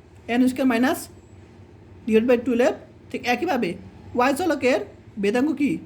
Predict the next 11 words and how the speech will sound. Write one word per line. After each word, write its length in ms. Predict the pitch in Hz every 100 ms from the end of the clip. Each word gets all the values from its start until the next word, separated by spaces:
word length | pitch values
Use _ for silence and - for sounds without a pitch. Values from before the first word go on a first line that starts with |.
| - - - -
সিগমা 320 | - 220 254 269 359 - -
হোল 120 | 208 214
স্কয়ার 180 | 269
ওয়াই 240 | 214 190 254 403 - - - - - - - -
একই 240 | 226 262 233
রকম 160 | 294
পাবো 160 | 262 247
এন 140 | 226 226
স্কয়ার 220 | 220 262 226
মাইনাস 180 | 233 240
ওয়ান 180 | 226